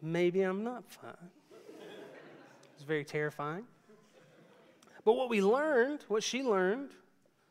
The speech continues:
is she would say to me, "I'm upset by something, but I'm not sure I should be.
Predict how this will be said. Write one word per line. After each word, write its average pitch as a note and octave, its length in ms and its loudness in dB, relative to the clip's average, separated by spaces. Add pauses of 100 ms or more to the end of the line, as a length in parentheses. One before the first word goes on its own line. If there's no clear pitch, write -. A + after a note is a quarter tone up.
(180)
is F3+ 80 -12
she - 100 -8
would G3 140 -6
say F#3+ 180 2
to F3 60 2
me, E3 320 0 (720)
"I'm G#3 160 6
upset G#3+ 340 2
by F3 120 4
something, D#3+ 380 -2
but D3 100 2
I'm D3 60 -2
not D#3 160 -2
sure - 160 -4
I D3 40 -2
should C#3 300 -6
be. A#2 260 -12